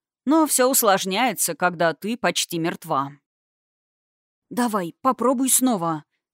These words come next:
подтолкнула я Тедди, а она неуверенно опустилась на колени. "Попытайся разозлиться". "А вдруг именно так и появляются злобные духи?" вдруг спросила Тедди, закусив губу от испуга.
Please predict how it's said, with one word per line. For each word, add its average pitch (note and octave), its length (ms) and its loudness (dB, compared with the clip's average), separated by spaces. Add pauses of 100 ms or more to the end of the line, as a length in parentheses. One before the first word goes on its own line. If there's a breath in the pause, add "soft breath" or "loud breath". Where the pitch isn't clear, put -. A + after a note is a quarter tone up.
(120)
подтолкнула F#3 680 -2
я E3+ 200 -2
Тедди, F3+ 540 -4 (300)
а A#3 140 4
она A#3+ 200 2
неуверенно A#3 640 0
опустилась A#3 560 -4
на A3+ 100 -8
колени. D#3+ 580 -2 (360)
"Попытайся C#4 600 0
разозлиться". A#3 840 -2 (580)
"А B3 100 0
вдруг C#4 340 -4
именно D4 360 6
так D4 240 2
и D4+ 60 -2
появляются C#4+ 640 0
злобные G#3 420 0
духи?" D#3+ 480 -6 (380)
вдруг F3 320 -4
спросила F3 560 0
Тедди, F#3 520 -2
закусив G3 560 -4
губу F#3+ 340 -4
от D#3 120 -4
испуга. D3+ 580 -6